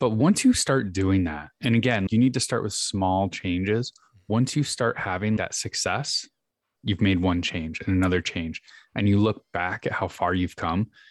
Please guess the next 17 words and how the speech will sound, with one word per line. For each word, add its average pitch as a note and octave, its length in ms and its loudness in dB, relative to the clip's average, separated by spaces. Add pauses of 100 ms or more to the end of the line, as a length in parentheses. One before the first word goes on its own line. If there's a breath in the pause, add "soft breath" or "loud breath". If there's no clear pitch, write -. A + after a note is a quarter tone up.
(680 soft breath)
the A2 80 0
motivation G#2+ 760 2
for - 160 -8
me F#2+ 220 0
is E2+ 120 -4
not F2+ 220 -2
rock E2+ 240 -6
bottom F#2 300 0
anymore. D#2 340 -4
The E2 60 -4
motivation F#2+ 580 0
for - 160 -12
me F2+ 220 0
is D#2+ 140 -6
to - 120 -12
continue F#2 440 0
growing. D#2 420 -2